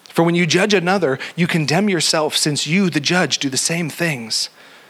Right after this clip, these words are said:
We know that God's judgment on those who do such things is based on truth. Do you really think any one of you who judges those who do such things, yet does the same, or yet do the same, that you will escape God's judgment?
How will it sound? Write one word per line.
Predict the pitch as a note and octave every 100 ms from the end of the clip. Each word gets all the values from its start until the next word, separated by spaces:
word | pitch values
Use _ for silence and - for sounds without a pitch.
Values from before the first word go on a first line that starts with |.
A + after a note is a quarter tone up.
| - - - - - - -
We | F3 G3
know | F3 F3+ A3+
that | F3 F#3
God's | F3 F3 C3+
judgment | D#3+ F#3 G3 G#3+ G3
on | F3+ C#3
those | D3+ D#3+
who | E3+
do | C#3 F#3+
such | - E3+ -
things | E3+ D3
is | C3+
based | B2+ C#3+ -
on | C3+
truth. | A#2+ - F3+ A#2+ - - - -
Do | E3+
you | F#3
really | F#3+ B3 G#3+
think | - D#3+ G#2+ G#2 - - - _ -
any | G3+ A#3+ A3
one | G3 F#3
of | C3 A2
you | G2+ G2 - - - - - - -
who | D3+
judges | C#3 D3+ F3 G3 C3+
those | C3+ C#3
who | C#3+
do | C3+ C#3+
such | D#3 D3 - -
things, | C3+ B2+ C3+ - - -
yet | D3 D#3+ -
does | D3+ C#3+
the | C#3+
same, | - D#3 A#2+ A2+
or |
yet | B2 B2
do | D3+
the | D3
same, | D#3 B2 G#2+ - - -
that | C3+
you | A#2 D3
will | F#3 G3+
escape | E3+ - A#2 F3
God's | - - -
judgment? | - B2 A3 A#3+